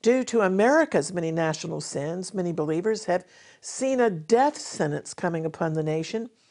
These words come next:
and we have cried out to God to heal us and to give us more time to save souls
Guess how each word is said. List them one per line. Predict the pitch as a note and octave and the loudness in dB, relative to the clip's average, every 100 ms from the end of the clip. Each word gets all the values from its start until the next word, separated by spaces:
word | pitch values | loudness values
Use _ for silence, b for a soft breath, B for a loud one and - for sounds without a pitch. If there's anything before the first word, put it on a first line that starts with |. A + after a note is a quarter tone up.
| b b b b b | b b b b b
and | C4 C#4+ C4+ | 0 0 2
we | C#4+ | 0
have | C4 | 0
cried | - B3+ C4 C#4 | -4 -6 -2 2
out | D4 C#4+ | 2 0
to | G#3+ | -2
God | F#3+ F3+ | 0 -2
to | F3 | -2
heal | F3+ A3+ A#3 | 0 2 2
us | A#3+ A#3+ - b b b | 2 -2 -10 b b b
and | F3 | -6
to | |
give | F3 A3+ | 2 2
us | G#3 - | 2 -2
more | G3 A3+ C4 | 2 2 0
time | - C#4 D4 G3+ D3+ - b b b | -4 -2 0 0 -2 -8 b b b
to | - | -10
save | F3 F3 E3 | -6 -2 -2
souls | E3 - C#4 D4 A#3 A3+ B3 | -4 -6 0 2 4 2 -2